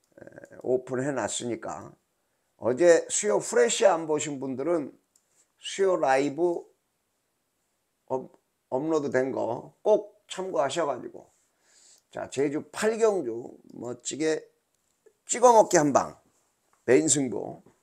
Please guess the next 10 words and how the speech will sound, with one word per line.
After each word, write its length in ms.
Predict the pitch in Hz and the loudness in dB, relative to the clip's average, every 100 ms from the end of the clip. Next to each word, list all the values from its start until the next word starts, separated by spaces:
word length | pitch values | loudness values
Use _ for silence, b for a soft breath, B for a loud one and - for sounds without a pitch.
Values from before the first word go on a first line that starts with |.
| _ _ _ _ | _ _ _ _
피날레 420 | - 175 151 147 | -6 -2 0 2
한번 400 | 123 123 139 131 | 0 -2 -6 -4
찍을 280 | - 202 185 | -2 -2 -2
테니까 520 | 143 107 - 82 - _ _ _ | -4 -8 -10 -14 -14 _ _ _
현장 400 | 131 131 123 120 | -12 -4 -2 -2
예상 340 | 113 143 147 - _ | -4 -6 -6 -14 _
꼭 340 | 104 - - - | -12 -10 -14 -16
참고를 580 | - 135 123 127 139 135 | -12 -10 -6 -4 -4 -8
부탁을 440 | - 113 104 107 | -12 -12 -12 -10
드리겠습니다. 680 | 117 104 107 - 82 - | -8 -6 -8 -12 -18 -20